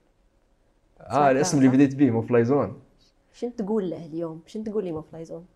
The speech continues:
Speaker 1: آه، مو فلاي زون، التوضيح ممكن مش الكل يعرفه، هو الاسم اللي بديت بيه القناة.
Speaker 2: مم.
Speaker 1: مو اختصار محمد، مو فلاي زون، آه، اللي هو مجال السفر بتاع محمد.
Speaker 2: مم.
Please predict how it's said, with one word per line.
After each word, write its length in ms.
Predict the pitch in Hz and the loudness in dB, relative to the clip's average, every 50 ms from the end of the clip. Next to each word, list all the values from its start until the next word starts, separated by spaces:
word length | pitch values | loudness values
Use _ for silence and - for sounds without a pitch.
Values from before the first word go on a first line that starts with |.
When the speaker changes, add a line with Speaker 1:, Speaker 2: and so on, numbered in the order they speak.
| _ _ _ _ - | _ _ _ _ -2
Speaker 1:
آه، 680 | 120 113 113 113 110 110 110 104 98 87 - 62 - - | 0 2 2 4 4 2 0 0 -2 -4 -6 -8 -10 -8
مو 180 | - 127 143 151 | 0 4 4 6
فلاي 240 | 147 156 160 160 147 | 8 8 8 8 10
زون، 480 | 147 185 208 190 185 180 175 165 156 | 8 6 2 2 -2 -4 -4 -4 -6
التوضيح 640 | 143 127 107 110 107 - - 131 135 156 175 143 135 | -8 -8 -10 -12 -10 -4 0 0 2 6 4 4 4
ممكن 440 | 135 131 123 - 127 117 117 113 113 | 4 -2 -2 0 -2 -2 -2 -4 -4
مش 220 | 113 120 120 - | -6 -6 -6 -8
الكل 220 | 131 - - 131 127 | -6 0 4 6 8
يعرفه، 300 | 143 165 170 165 - 160 | 8 8 6 6 4 6
هو 240 | 160 156 151 147 147 | 8 8 8 8 6
الاسم 240 | 139 165 156 - | 4 2 2 2
اللي 120 | 127 113 113 | 0 0 2
بديت 240 | 110 117 131 131 120 | 2 4 4 4 4
بيه 140 | 117 135 | 2 2
القناة. 400 | 131 - - 120 113 110 117 117 - - - | 2 2 2 2 2 2 0 -2 -6 -12 -14
Speaker 2:
مم. 160 | 185 180 175 - _ _ _ _ _ _ - - | -14 -14 -14 -18 _ _ _ _ _ _ -10 -2
Speaker 1:
مو 160 | - - 135 | 4 6 6
اختصار 380 | 120 - - - - - 117 107 | 6 6 2 -6 0 2 2 2
محمد، 540 | 107 110 - - 117 110 104 104 - - - | 2 -2 -2 -2 -2 0 0 -2 -4 -6 -6
مو 340 | 98 110 113 127 131 - - _ _ _ _ _ _ | -4 -2 -2 -2 -2 -6 -12 _ _ _ _ _ _
فلاي 340 | _ - - 113 110 110 110 | _ -6 0 2 4 4 4
زون، 420 | 107 107 120 131 139 143 139 - - - - - _ _ _ _ _ _ _ | 2 2 2 2 2 0 -2 -8 -14 -20 -20 -20 _ _ _ _ _ _ _
آه، 640 | - - - 110 107 107 107 107 107 107 113 113 - | -10 -6 -4 -4 -2 -2 -2 -4 -6 -6 -8 -10 -10
اللي 120 | 110 110 110 | -8 -6 -2
هو 220 | 120 120 117 113 | -2 -2 -2 -2
مجال 340 | 117 113 113 113 127 135 131 | -4 -4 -2 0 2 2 2
السفر 360 | 120 - - 131 - 120 110 | 2 0 -4 -4 -2 -2 -2
بتاع 160 | 110 110 113 | 0 -2 -4
محمد. 400 | 113 104 90 - 120 117 117 113 | -4 -4 -4 -4 -2 0 0 -2
Speaker 2:
مم. 300 | - - - - - - | -2 -4 -14 -20 -20 -20